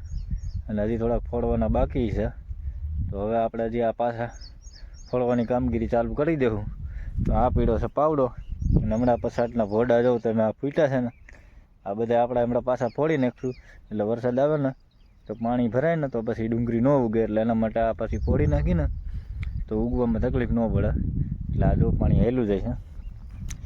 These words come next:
એટલે આવી રીતે પાણી વયું જાય એમ માંડવીમાં.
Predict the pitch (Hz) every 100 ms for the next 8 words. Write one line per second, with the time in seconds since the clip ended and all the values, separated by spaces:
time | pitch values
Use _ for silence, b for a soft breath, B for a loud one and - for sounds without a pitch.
0 | B - - 104 117 113 107 110 113 113
1 | 107 143 139 107 117 127 - - _ -
2 | 113 110 98 95 92